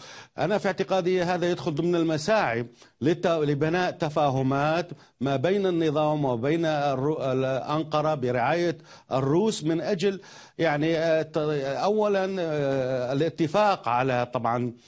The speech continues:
آه، على منع قيام أي كيان كردي ووحدات حماية الشعب الكردية ومخرجاتها في شرق،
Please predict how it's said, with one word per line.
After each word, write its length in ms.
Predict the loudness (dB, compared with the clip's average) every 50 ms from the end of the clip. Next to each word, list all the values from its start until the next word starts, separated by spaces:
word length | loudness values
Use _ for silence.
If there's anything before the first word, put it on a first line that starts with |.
| -20 _ _ _ -6
آه، 840 | -2 -2 0 0 0 -2 -2 -2 -2 -4 -4 -4 -4 -6 -8 -8 -8 -4
على 260 | -4 -2 0 0 0
منع 300 | 0 2 2 2 0 0
قيام 500 | -2 -2 0 0 2 2 2 0 0 -2
أي 180 | -2 -2 -2 -2
كيان 380 | -2 0 0 0 0 -2 -2
كردي 420 | -2 -2 -2 -2 -2 -2 -2 -2 0
ووحدات 720 | 0 0 2 2 2 2 0 -2 -4 -4 -4 -4 -4 -4
حماية 240 | -6 -6 -4 -4 -6
الشعب 300 | -6 -6 -6 -6 -6 -6
الكردية 520 | -6 -6 -8 -6 -4 -4 -2 -2 -4 -4 -6 -10 -18 -20 -10 _
ومخرجاتها 880 | -2 0 0 0 0 0 -2 -2 0 0 0 -2 0 0 0 0 0 -2
في 240 | -2 -2 -2 -2 -2
شرق، 380 | -4 -4 -2 -2 -2 -2 -4